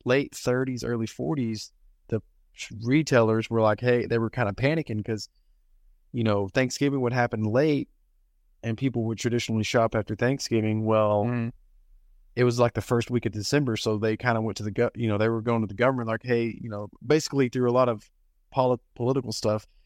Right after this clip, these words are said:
Speaker 1: the retailers were able to push back Thanksgiving to the second to last week in third, in November. That way they could have more time to sell shit. Isn't that
Speaker 2: What?
Speaker 1: crazy? Yeah.
Speaker 2: That is crazy.
Speaker 1: So Congress passed an, a law to set it in place. And it really,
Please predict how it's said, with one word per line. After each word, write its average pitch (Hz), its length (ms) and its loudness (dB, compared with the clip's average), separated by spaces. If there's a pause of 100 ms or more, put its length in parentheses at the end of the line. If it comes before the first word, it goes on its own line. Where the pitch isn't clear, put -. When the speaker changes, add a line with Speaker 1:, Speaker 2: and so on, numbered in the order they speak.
(300)
Speaker 1:
the 101 100 -6
retailers 143 480 4
were 131 100 2
able 127 140 0
to 113 60 -2
push 143 280 -2
back - 460 -2 (600)
Thanksgiving 135 540 2
to 113 120 -2
the 104 140 -2
second 127 480 0
to 123 80 -4
last 120 320 2
week 120 180 -2
in 107 420 -2
third, 123 360 4
in 110 180 0
November. 113 540 0
That 113 160 2
way 113 100 -2
they 107 140 0
could 110 100 -2
have 117 180 -2
more 110 180 -6
time 110 240 -2
to 110 60 -12
sell 120 280 2
shit. - 340 -8 (800)
Isn't 139 100 0
that 156 80 4
Speaker 2:
What? - 100 -2
Speaker 1:
crazy? 147 560 2 (460)
Yeah. 127 360 2 (120)
Speaker 2:
That 123 60 -18
is 120 60 -16
crazy. - 120 -20 (220)
Speaker 1:
So 127 180 2
Congress 139 500 0
passed 123 560 -4 (520)
an, 120 180 -2
a 113 180 4
law 123 380 6
to 107 100 -6
set 120 300 0
it 110 80 -4
in 104 160 -6
place. 135 320 2
And 113 100 -2
it 104 40 -2
really, 135 300 0